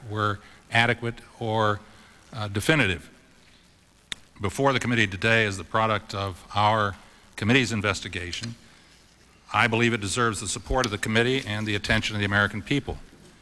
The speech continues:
Some of my colleagues, I know, uh, think that this, uh, doesn't matter and that we are wasting the time of this committee. And I can understand that point of view, but I must say I completely disagree. The highest levels of our government need to be held accountable for their actions.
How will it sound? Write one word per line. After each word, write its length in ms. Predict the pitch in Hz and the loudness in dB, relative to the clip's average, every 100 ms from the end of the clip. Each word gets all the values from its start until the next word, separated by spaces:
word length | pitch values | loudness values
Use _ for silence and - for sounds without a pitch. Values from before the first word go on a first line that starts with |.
| - _ - - - _ _ - - | -20 _ -20 -20 -20 _ _ -20 -8
Some 260 | - 117 117 | -2 2 2
of 60 | |
my 120 | 117 113 | 2 2
colleagues, 540 | 113 113 117 120 110 | 2 2 0 -2 -2
I 140 | 104 | 0
know, 500 | 104 117 120 139 143 - | 2 4 2 0 -6 -10
uh, 300 | 107 101 92 | -8 -8 -8
think 400 | - 110 107 - | -6 -6 -6 -10
that 180 | 101 | -10
this, 400 | - 104 - - 107 | -6 -4 -2 -4 -4
uh, 220 | 101 95 - - - - - | -4 -4 -10 -20 -20 -20 0
doesn't 280 | 117 117 127 | 2 4 4
matter 300 | 104 107 123 | 4 4 0
and 220 | 131 101 | -4 -6
that 100 | 107 | -6
we 140 | 101 104 | -4 -2
are 80 | |
wasting 480 | 98 110 117 - 117 | 2 4 4 0 -2
the 80 | 117 | -2
time 360 | - 104 101 104 | 0 2 2 0
of 60 | |
this 180 | 101 - | -2 -2
committee. 440 | 101 104 95 85 90 | -2 0 0 -2 -10
And 80 | 101 | -8
I 200 | 107 87 - - - - - - | -6 -6 -10 -20 -20 -20 -20 -10
can 120 | 107 | -4
understand 540 | 101 95 - 123 123 | -2 0 4 4 4
that 160 | 117 117 - - - | 0 -2 -6 -20 -8
point 200 | 120 117 | -2 0
of 60 | 101 | 2
view, 240 | 117 123 | 2 4
but 140 | 120 101 | 2 0
I 100 | 104 | 0
must 240 | 101 - | -2 0
say 140 | 110 | 0
I 160 | 101 98 | 0 0
completely 500 | - 95 113 104 101 | -4 -6 -4 -2 -2
disagree. 520 | 95 - 87 95 82 - - - - - - - - - | -2 -4 -2 0 0 -6 -20 -20 -20 -20 -20 -20 -20 -12
The 80 | 95 | -2
highest 340 | 117 113 101 | 2 2 2
levels 460 | 104 127 139 147 117 | 0 0 2 0 0
of 80 | 117 | 0
our 140 | 117 | 0
government 420 | 113 117 110 117 | 2 0 -2 -4
need 380 | 107 123 156 165 | 0 2 4 2
to 80 | 156 | -2
be 120 | 156 | 0
held 260 | 135 143 143 | 0 0 -2
accountable 640 | - 139 131 87 90 107 - | -2 -2 -2 -4 -10 -14 -10
for 160 | 110 | -4
their 140 | 113 120 | 0 2
actions. 580 | 135 - - - - | 2 -4 -14 -18 -20